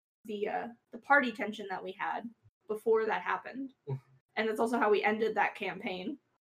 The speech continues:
Speaker 1: for the evening, which was a little rough. <laughs> So my character, Steps, it's short for No Step on Snick.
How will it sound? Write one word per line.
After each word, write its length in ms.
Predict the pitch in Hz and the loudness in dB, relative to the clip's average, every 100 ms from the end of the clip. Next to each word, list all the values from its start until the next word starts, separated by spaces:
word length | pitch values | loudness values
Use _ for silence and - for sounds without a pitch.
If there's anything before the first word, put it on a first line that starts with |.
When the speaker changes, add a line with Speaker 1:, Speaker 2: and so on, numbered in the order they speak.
| _ _ _ _ _ _ | _ _ _ _ _ _
Speaker 1:
for 120 | - 220 | 0 0
the 80 | - | 0
evening, 480 | 208 214 190 190 254 - _ _ _ _ _ _ _ _ _ _ _ _ _ _ _ _ | -4 -4 -4 -4 -6 -10 _ _ _ _ _ _ _ _ _ _ _ _ _ _ _ _
which 180 | - 233 | 2 2
was 140 | 277 226 | 0 -2
a 60 | |
little 280 | 214 233 220 | 4 4 6
rough. 400 | 190 - - - - - - | 4 0 -4 -12 -20 -8 -6
<laughs> 60 | 233 - 330 _ _ - - _ - | -4 -6 -8 _ _ -20 -20 _ -8
So 480 | - 262 233 220 - | 4 6 8 6 4
my 200 | 254 240 | 4 4
character, 580 | 240 226 214 214 208 208 _ _ _ _ | 6 2 2 2 2 2 _ _ _ _
Steps, 420 | 254 190 - - - _ _ | 4 4 2 -14 -20 _ _
it's 160 | 220 214 | 2 4
short 240 | 233 214 | 2 0
for 300 | - 208 226 - - | 4 4 2 -4 0
No 100 | 226 | 0
Step 260 | 226 220 220 | 2 0 2
on 160 | 202 | 0
Snick. 360 | 226 220 - | 0 -4 -4